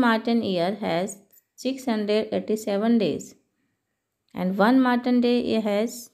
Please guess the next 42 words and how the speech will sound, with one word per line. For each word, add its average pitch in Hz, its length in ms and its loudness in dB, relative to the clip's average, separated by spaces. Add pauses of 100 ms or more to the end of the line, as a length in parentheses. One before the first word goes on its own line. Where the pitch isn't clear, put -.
(160)
twenty-four 226 540 -2
hours, 226 300 2
thirty-seven 233 760 0
minutes 233 360 0 (120)
and 202 300 0
twenty-three 214 580 -2 (180)
seconds। 180 420 -6 (760)
कहते 185 180 -2
हैं, 214 40 4
आपको 208 200 -2
पता 226 320 0
है 269 220 4
कि 233 160 -2
वन 214 220 2
मार्टिन 208 380 0
ईयर 202 180 -2
यहाँ 190 280 -2
का 185 160 -4
जो 208 140 0
है 220 160 0
ना, 190 220 0
वो 240 200 0
सिक्स 226 320 -4
हंड्रेड 214 260 -2
एट्टी 214 240 -2
सेवन 208 400 -2
डेज 214 200 2
का 202 160 -6
होता 175 260 -4
है, 190 220 -2 (520)
और 185 220 2
वन 214 200 2
मार्टिन 202 500 0
डे 190 160 2
जो 185 180 -4
होता 180 280 -4
है, 180 300 -2
वो 208 140 -2
ट्वेंटी 190 300 -6
फ़ोर 202 280 -4
आवर्स, 190 360 -2
थर्टी 196 240 -10